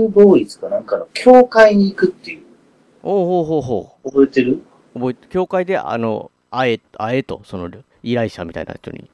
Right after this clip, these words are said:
Speaker 1: そうそうそうそう。
Speaker 2: うん。
Speaker 1: そこに行く教会に
Speaker 2: うん。
Speaker 1: 入られへんかったよ。
Speaker 2: バグで？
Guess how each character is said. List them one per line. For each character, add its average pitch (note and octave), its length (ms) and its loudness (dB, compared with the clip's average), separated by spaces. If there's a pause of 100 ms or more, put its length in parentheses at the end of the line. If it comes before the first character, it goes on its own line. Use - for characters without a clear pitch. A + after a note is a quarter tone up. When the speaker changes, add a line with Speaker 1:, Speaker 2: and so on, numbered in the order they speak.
(120)
Speaker 1:
そ - 160 4
う D3 60 4
そ C#3 120 2
う B2 40 2
そ A#2+ 100 -8
う A2+ 40 -10
そ - 180 -18
う。 - 80 -20
Speaker 2:
う B2+ 40 -14
ん。 C3 40 -16
Speaker 1:
そ A#2 180 -4
こ G#3 160 4
に B2 320 2
行 D3+ 180 -14
く E3 500 -6 (380)
教 G#3+ 300 4
会 F#3 300 4
に E3+ 300 -4 (240)
Speaker 2:
う A2+ 60 -6
ん。 A#2 180 -4 (160)
Speaker 1:
入 D#3+ 180 0
ら G#3+ 120 4
れ G3 120 0
へ - 20 0
ん G#2 80 -8
か - 80 0
っ - 60 -10
た - 100 -18
よ。 - 60 -12 (600)
Speaker 2:
バ D3+ 140 -2
グ E3+ 80 -6
で？ B2+ 180 -4